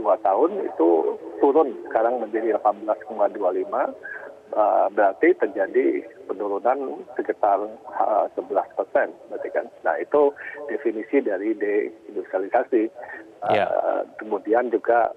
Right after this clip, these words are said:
Speaker 1: dari segi peran terhadap ekspor juga menurun. Ya, jadi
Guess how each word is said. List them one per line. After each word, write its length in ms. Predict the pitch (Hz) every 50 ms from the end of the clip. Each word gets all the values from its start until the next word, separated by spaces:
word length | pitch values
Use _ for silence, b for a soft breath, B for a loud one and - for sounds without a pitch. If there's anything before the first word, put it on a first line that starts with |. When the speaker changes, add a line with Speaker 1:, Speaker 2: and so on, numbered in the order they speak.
| - - - -
Speaker 1:
dari 240 | 110 101 95 - 95 90 -
segi 480 | 98 95 - 110 101 92 92 87 87 - -
peran 400 | - 107 104 190 101 101 - -
terhadap 320 | 107 - - - - -
ekspor 400 | 104 - - - - 123 117 110
juga 240 | 107 98 90 78 -
menurun. 400 | 90 - - 82 87 92 - - - - - - -
Ya, 160 | 101 101 98
jadi 320 | - 101 101 123 127 127